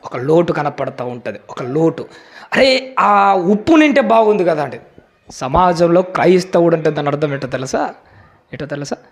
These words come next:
సమాజంలో మనం లేకపోతే ఏం కనిపించాలో తెలుసా? ఒక లోటు కనిపించాలి. ఒక లోటు కనిపించాలి అంటే మనం ఎట్టుండాలో తెలుసా? అంత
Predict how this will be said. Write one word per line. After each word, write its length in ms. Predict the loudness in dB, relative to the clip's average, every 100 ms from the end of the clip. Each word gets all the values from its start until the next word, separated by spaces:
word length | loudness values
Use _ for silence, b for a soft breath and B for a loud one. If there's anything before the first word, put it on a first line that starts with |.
| b b -14
సమాజంలో 840 | -8 -4 2 4 4 4 2 2 2
మనం 280 | 2 2 2
లేకపోతే 1000 | 4 4 2 0 2 0 0 0 0 -4 B B -2
ఏం 220 | 0 2
కనిపించాలో 500 | 0 -2 -4 -4 -4
తెలుసా? 540 | -4 -2 0 0 -2 -12 _ _ _ _ -12
ఒక 120 | -8 -2
లోటు 320 | 0 0 -2
కనిపించాలి. 600 | -8 -8 -10 -10 -12 -12 _ B B B B B -2
ఒక 160 | 2 2 4
లోటు 500 | 6 6 4 2 2
కనిపించాలి 880 | 2 2 4 2 4 2 2 2 2
అంటే 320 | 2 2 2
మనం 220 | 2 0
ఎట్టుండాలో 440 | 2 4 4 4
తెలుసా? 420 | 2 0 0 -4 -6 -14 _ _ 0
అంత 520 | 2 2 0 0